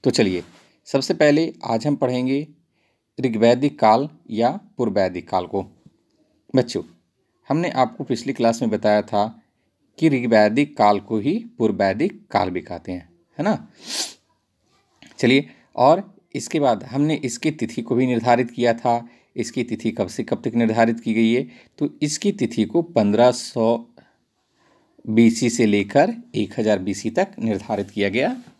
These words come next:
है। यानी कि ये सभ्यता भारत में पन्द्रह सौ ईस्वी पूर्व में उदित हुई थी और उसके बाद जो है इसका कालखंड जो आपका रहा वो आपका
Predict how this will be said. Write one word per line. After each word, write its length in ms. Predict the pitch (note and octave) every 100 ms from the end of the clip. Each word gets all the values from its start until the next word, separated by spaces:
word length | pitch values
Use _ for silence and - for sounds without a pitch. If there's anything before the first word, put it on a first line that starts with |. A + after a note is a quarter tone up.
| -
है। 80 | G#2+ - - - - - _ _ _ _
यानी 220 | C#3+ F3
कि 460 | G3+ G#3+ G#3 - -
ये 140 | F3 G#3+
सभ्यता 480 | - C3 B2 A#2 C#3
भारत 360 | B2+ B2+ C3 A#2+
में 340 | A2+ A#2+ B2+ - _ _ _ _ -
पन्द्रह 260 | C#3+ F3
सौ 200 | F#3 - -
ईस्वी 260 | B2 C#3 C3
पूर्व 280 | - B2 A#2
में 340 | B2 B2+ C#3+ _ _ _ _ _ _ _ _ _ _ _ _ _ _ _
उदित 280 | A#2+ C3 C#3+
हुई 100 | C#3+
थी 220 | D3+ D#3+ F#3+ - _ _ _ _
और 280 | A#2 A#2+ -
उसके 240 | B2+ - F3+
बाद 200 | C3 A#2
जो 100 | B2
है 100 | C#3+
इसका 240 | D3 -
कालखंड 560 | E3 - A2+ A#2+ F#3 F3+
जो 100 | D#3
आपका 360 | B2 A#2 - B2+
रहा 280 | A#2 A2 F#2 - _ _
वो 80 | B2+
आपका 340 | A#2+ A#2+ G3